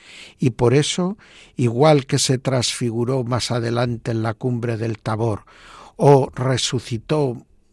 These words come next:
al final de los evangelios de entre los muertos, tras haber muerto en la cruz y haber sido sepultado, del mismo modo atravesó el pudoroso seno virginal sin mancillarlo,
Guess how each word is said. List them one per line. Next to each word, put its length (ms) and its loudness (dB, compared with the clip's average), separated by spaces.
al 160 0
final 680 -2
de 460 -6
los 260 -4
evangelios 1040 -2
de 220 0
entre 400 0
los 220 -4
muertos, 600 -4
tras 300 -8
haber 240 -6
muerto 480 -8
en 160 -6
la 120 -8
cruz 340 -6
y 40 -4
haber 220 -6
sido 320 -6
sepultado, 840 -4
del 240 0
mismo 400 -4
modo 420 -4
atravesó 640 -2
el 140 0
pudoroso 640 -4
seno 400 -4
virginal 760 -4
sin 440 0
mancillarlo, 960 -6